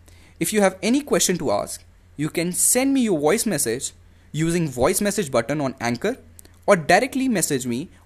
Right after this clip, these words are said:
on Instagram, Facebook, Twitter accounts. I would love to take up some of your questions related to startups and businesses in my upcoming episode.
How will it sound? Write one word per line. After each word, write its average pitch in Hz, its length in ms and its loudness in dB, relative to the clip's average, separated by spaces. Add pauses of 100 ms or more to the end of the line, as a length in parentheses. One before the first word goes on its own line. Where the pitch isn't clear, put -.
(100)
on 139 220 0
Instagram, 180 600 -2 (240)
Facebook, 175 580 2 (200)
Twitter 151 220 0
accounts. - 420 -10 (920)
I 175 100 4
would 180 160 0
love 214 240 2
to 269 80 -4
take 196 280 2
up 185 120 -4
some 170 260 0
of 160 180 -2
your 143 120 0
questions 175 480 -2
related 143 300 -2
to 131 60 -2
startups 160 520 0
and 135 120 -2
businesses 170 440 -2
in 135 100 -2
my 135 180 0
upcoming 135 360 -4
episode. - 320 -4